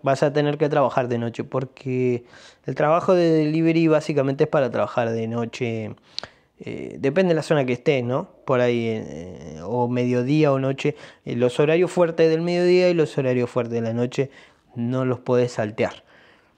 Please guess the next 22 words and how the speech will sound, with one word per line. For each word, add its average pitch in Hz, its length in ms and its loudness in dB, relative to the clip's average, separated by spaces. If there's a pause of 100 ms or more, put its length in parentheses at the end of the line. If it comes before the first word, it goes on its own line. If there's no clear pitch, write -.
(460)
Pero 135 160 2
bueno, 135 180 2
espero 190 300 4
haberte 175 320 4
podido 151 360 4
ayudar 139 460 0
un 156 140 2
poquito 139 460 -2
con, 123 500 -2
con 123 180 -4
este 131 260 -6
panorama 120 540 -4
así 127 200 -10
general. 120 540 -6 (440)
Si - 280 0
hay 156 180 4
algo 165 320 2
que 139 240 0
querés 135 240 0
que 143 180 0
puntualice 139 680 0
mejor, 147 400 0